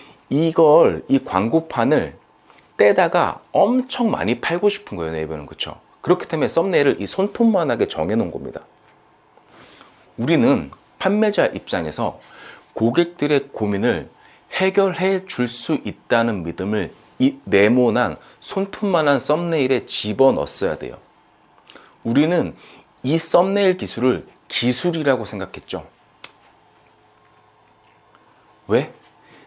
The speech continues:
네이버가 그렇게 허락했기 때문에, 허락해 줬기 때문에요.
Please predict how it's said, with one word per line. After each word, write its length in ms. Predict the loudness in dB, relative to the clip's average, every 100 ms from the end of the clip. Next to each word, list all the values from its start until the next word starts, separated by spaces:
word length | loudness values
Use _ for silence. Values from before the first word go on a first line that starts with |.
| _
네이버가 580 | 0 0 0 0 -2 -6
그렇게 340 | -8 -10 -8
허락했기 800 | -8 -8 -6 -4 -6 -10 -16 -12
때문에, 420 | -10 -12 -14 -18 -20 _ -20 -10
허락해 460 | -4 -4 -4 -8 -8
줬기 380 | -8 -6 -6 -4
때문에요. 360 | -8 -10 -14